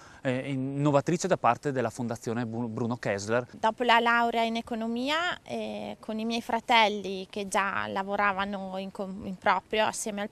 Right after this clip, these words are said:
Speaker 2: mio padre, e abbiamo preso tutta l'azienda, eh, appunto su, in mano nostra e siamo un'azienda,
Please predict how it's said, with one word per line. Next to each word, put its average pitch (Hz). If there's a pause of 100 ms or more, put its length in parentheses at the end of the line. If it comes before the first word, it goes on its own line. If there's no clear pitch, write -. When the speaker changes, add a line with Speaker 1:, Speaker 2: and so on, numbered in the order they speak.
Speaker 2:
mio 208
padre, 247 (460)
e 226
abbiamo 240
preso 208
tutta 233
l'azienda, 226 (480)
eh, 185
appunto 202 (240)
su, 190 (260)
in 214
mano 202
nostra 226 (280)
e 262
siamo 247
un'azienda, 311